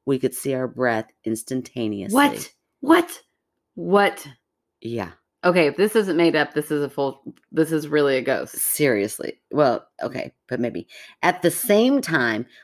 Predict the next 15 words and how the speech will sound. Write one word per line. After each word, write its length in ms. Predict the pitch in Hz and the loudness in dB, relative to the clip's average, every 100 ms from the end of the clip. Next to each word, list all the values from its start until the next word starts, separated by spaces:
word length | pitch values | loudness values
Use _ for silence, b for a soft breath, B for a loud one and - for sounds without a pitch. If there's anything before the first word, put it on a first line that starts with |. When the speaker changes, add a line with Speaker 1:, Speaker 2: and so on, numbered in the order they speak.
| _ | _
Speaker 1:
we 100 | 147 | 0
heard 240 | 147 147 127 | 2 0 0
something 420 | 165 151 147 135 | 0 0 0 -2
dragging 520 | 131 127 139 143 175 | 0 0 0 2 0
across 420 | 165 - 135 - | 0 -4 -6 -6
the 100 | - | -10
floor 400 | - - 127 120 - | -8 0 2 2 0
upstairs 600 | 123 - - 127 110 - | -6 -6 -4 -2 -2 -4
directly 640 | 120 110 113 117 151 143 | -4 0 0 0 0 0
Speaker 2:
<gasps> 0 | |
Speaker 1:
above 420 | 139 - 123 113 - | -2 -2 -2 -4 -4
our 180 | 110 104 | -4 -2
room. 420 | 110 101 95 107 | -2 -2 -4 -2
Speaker 2:
So 160 | - 208 | 2 6
wait, 260 | 170 - | 4 2